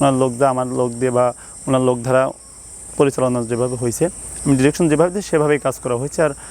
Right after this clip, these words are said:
প্রথম থেকে শুরু করে আমি শেষ পর্যন্ত একেবারে, মানে, নিজ দায়িত্বে, আমার নিজের খামার মনে করে আমি এটা পিছনে স্বপ্নে লেগেছিলাম। আল্লাহর রহমতে হাঁসগুলোর ওজনও দেখছেন না, মাশাআল্লাহ, প্রায় আড়াই কেজির মতো এক একটা হয়ে গেছে।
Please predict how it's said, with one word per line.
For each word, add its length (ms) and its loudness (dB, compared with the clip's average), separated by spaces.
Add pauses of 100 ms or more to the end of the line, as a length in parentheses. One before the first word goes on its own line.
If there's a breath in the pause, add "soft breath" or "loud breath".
(140 loud breath)
প্রথম 280 0 (240)
থেকে 160 -2
শুরু 240 2
করে 260 4
আমি 300 -2
শেষ 200 -6
পর্যন্ত 380 -2
একেবারে, 400 0 (480 loud breath)
মানে, 200 6
নিজ 100 0
দায়িত্বে, 380 2
আমার 120 2
নিজের 340 0 (300)
খামার 300 0
মনে 200 -2
করে 200 0
আমি 200 2
এটা 300 0 (140)
পিছনে 260 2
স্বপ্নে 280 -4
লেগেছিলাম। 460 0 (440 loud breath)
আল্লাহর 200 4
রহমতে 300 2
হাঁসগুলোর 380 2
ওজনও 300 0
দেখছেন 280 -4
না, 100 -2
মাশাআল্লাহ, 400 2
প্রায় 280 0
আড়াই 200 0
কেজির 260 -4
মতো 280 -2
এক 140 -2
একটা 220 -2
হয়ে 200 4
গেছে। 260 0